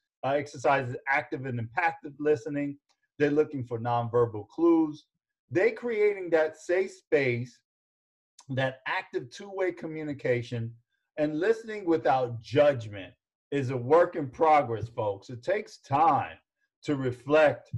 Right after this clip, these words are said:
and do so. So one quick thing to do is really take t-, take time yourself each day to reflect and jot down responses to the following questions, right?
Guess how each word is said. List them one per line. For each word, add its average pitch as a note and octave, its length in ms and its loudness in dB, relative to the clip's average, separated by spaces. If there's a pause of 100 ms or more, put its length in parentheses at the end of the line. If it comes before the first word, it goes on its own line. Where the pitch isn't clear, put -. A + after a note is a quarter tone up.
(220)
and C3 180 -2
do C#3+ 160 0
so. A#2 380 0 (180)
So F3 180 2
one A#3 300 2
quick A3 360 4
thing G3 240 -4
to D#3 120 0
do D#3+ 400 4
is B2+ 160 -2
really G#3+ 320 4
take G3 400 -4
t-, F#3+ 80 0 (180)
take A3+ 260 -2
time G#3 300 0
yourself D3 680 4 (600)
each A3+ 380 -10
day E3 380 4
to C#3+ 100 0
reflect D3+ 680 0
and C#3 120 -6
jot D3 300 4
down D3 220 4
responses B2+ 720 -2
to C3 160 -6
the A#2 100 -2
following A#2 420 -4
questions, A#2+ 640 -4
right? A#2 340 0